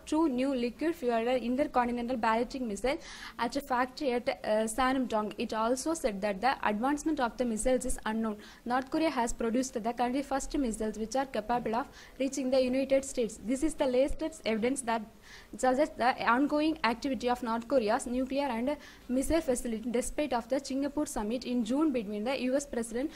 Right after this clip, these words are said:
Donald Trump and the North Korean leader Kim Jong-un.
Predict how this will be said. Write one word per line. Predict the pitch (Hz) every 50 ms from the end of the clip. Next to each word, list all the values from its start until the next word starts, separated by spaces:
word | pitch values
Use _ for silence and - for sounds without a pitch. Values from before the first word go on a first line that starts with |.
| - - - - -
Donald | 196 240 254 254 269 294 330 -
Trump | 262 254 254 -
and | - 220 233 233
the | 262
North | 254 226 226 240 247 254 -
Korean | 294 285 285 285 277
leader | 254 226 220 202 202 262 285 214 214 202 - - - -
Kim | 269 262 277 254
Jong-un. | 208 226 233 226 226 220 220 214 190